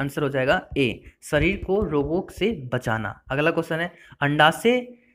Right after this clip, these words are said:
से बना मादा जनन हार्मोन्स कहलाता है,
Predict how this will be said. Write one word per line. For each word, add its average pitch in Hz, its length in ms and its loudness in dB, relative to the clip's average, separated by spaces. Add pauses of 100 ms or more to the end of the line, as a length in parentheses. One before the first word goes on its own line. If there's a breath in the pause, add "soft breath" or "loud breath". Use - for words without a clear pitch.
से 185 300 4
बना 165 380 2
मादा 170 300 0
जनन 151 280 -2
हार्मोन्स 143 640 -2
कहलाता 135 500 0
है, 113 340 -6